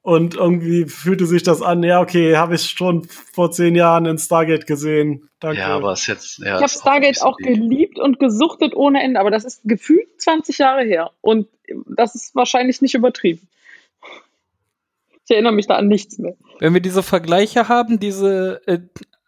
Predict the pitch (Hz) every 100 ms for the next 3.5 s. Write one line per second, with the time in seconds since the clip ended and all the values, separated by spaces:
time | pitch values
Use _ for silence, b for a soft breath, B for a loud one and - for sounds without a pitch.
0 | - 160 170 170 226 233 185 202 233 -
1 | 185 185 196 208 226 175 185 185 185 -
2 | 175 185 - 180 190 190 185 185 185 170
3 | 185 220 196 196